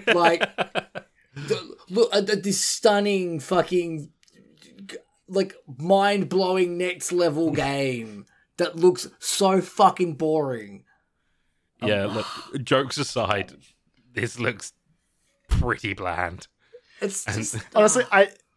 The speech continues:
Speaker 3: first of all, I wanted that Joel reaction.
Speaker 2: Yes.
Speaker 3: But
Speaker 2: yeah, that's why we
Speaker 3: secondly,
Speaker 2: did it.
Speaker 3: yeah, like, I don't know what I expected from an Avatar game, but somehow when I was watching this, I was like, "Yeah, that's about what I expected."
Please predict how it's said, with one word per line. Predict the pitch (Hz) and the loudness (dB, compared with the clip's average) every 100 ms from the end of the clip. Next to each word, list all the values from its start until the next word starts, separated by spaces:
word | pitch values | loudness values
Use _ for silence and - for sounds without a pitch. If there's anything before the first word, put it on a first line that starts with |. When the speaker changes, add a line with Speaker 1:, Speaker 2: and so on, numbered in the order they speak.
| _ _ | _ _
Speaker 3:
first | - 233 262 | 0 0 2
of | 196 | 4
all, | 175 | 4
I | |
wanted | 156 151 135 | 4 2 0
that | 127 | -4
Joel | 117 110 | -4 -10
reaction. | 95 92 92 - 85 - 131 | -10 -16 -18 -18 -18 -18 -4
Speaker 2:
Yes. | 127 - - | -4 -4 -2
Speaker 3:
But | 180 196 | 0 2
Speaker 2:
yeah, | |
that's | 240 247 | 0 0
why | |
we | 220 | -2
Speaker 3:
secondly, | 196 170 160 | 0 0 -2
Speaker 2:
did | 170 | -6
it. | - - _ _ | -14 -20 _ _
Speaker 3:
yeah, | - 139 170 127 95 _ - | -10 0 2 2 -4 _ -6
like, | 151 147 143 - - _ _ _ _ _ _ _ - - - - | 2 4 4 0 -14 _ _ _ _ _ _ _ -18 -16 -18 -8
I | 165 | -4
don't | 208 | 0
know | 233 | 2
what | 220 | 4
I | 196 | 4
expected | 175 - 165 165 | 2 0 -4 -2
from | 175 160 | -4 -2
an | |
Avatar | 139 143 147 156 143 | -2 -4 -4 -2 -2
game, | 143 151 180 196 - _ | -2 -2 -2 -4 -12 _
but | 190 196 | -4 2
somehow | 196 190 220 | 4 4 2
when | 226 | 2
I | 208 | 2
was | 180 143 | 2 2
watching | 151 - 160 | 0 -2 -4
this, | 156 151 | -4 0
I | |
was | 151 135 | 0 0
like, | 147 131 - _ - | -2 -2 -8 _ -14
"Yeah, | |
that's | 143 147 143 | -8 -6 -4
about | 143 | -6
what | 120 | -4
I | 123 | -6
expected." | 123 147 151 131 120 | -4 -6 -4 -8 -10